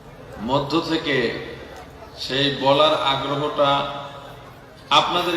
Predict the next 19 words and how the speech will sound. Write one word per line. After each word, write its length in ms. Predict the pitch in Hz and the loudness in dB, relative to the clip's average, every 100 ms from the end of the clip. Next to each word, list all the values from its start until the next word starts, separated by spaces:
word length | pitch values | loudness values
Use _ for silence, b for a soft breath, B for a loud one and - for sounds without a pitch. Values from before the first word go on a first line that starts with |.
| 165 | -2
করে 160 | 156 147 | -2 -2
তুলতে 260 | 143 123 117 104 | -2 -6 -4 -2
হবে। 180 | 98 98 - 123 | -4 -8 -6 -2
আপনারা 300 | 127 131 156 160 | -2 0 0 0
যদি 120 | 160 156 | -2 4
কবরস্থানের 600 | 147 147 151 151 156 156 | 4 4 0 -2 -4 -4
মতো 120 | 156 147 160 | -4 -6 -8
চুপচাপ 400 | 143 - 156 147 | -8 -2 0 0
বসে 200 | 131 135 143 | -2 -4 -2
থাকেন, 280 | 156 190 113 98 - - - - - - - - - - - - - 165 160 - - | 0 0 -2 -4 -10 -14 -16 -16 -18 -18 -18 -16 -16 -16 -16 -16 -16 -14 -16 -16 -2
তাহলে 280 | 127 147 160 156 | 2 4 4 6
বয়ানের 400 | 156 160 160 156 - | 6 6 2 0 -2
স্থায়িত্ব 400 | - 156 156 160 156 | 2 2 2 0 0
খুব 120 | 165 - 160 | 0 2 6
কম 140 | 160 - | 6 6
হবে। 200 | - - - - - - - - - - - - - - - - - - - - - | 2 0 -6 -10 -14 -14 -16 -18 -20 -20 -20 -20 -20 -20 -20 -18 -18 -16 -16 -18 -2
কথা 180 | 123 127 127 | 2 2 2
বুঝেন 240 | 127 123 | 0 0
নাই? 100 | 113 | -4